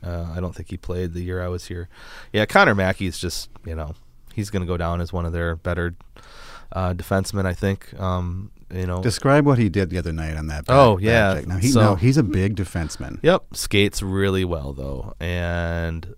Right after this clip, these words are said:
Speaker 1: um, shot the puck, got this shot blocked by little five-foot-nine Griffin Lofgren, who's the top goal scorer in the country, and he took off on a breakaway with about ten seconds left in the first period,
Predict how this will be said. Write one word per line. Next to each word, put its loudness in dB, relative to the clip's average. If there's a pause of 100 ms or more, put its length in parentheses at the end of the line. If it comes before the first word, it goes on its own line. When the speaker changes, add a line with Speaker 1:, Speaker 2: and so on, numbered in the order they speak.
Speaker 1:
um, -8
shot 0
the -16
puck, 2
got -4
this -10
shot -2
blocked -2
by -2
little -2
five-foot-nine -4 (480)
Griffin 0
Lofgren, -2
who's -4
the -8 (200)
top -4
goal -2
scorer 0
in 0
the -4
country, -2
and -6
he -4
took -6
off -4
on -4
a -4
breakaway 0 (500)
with -2
about -6
ten -2
seconds -2
left 0
in -2
the -6
first -2
period, 0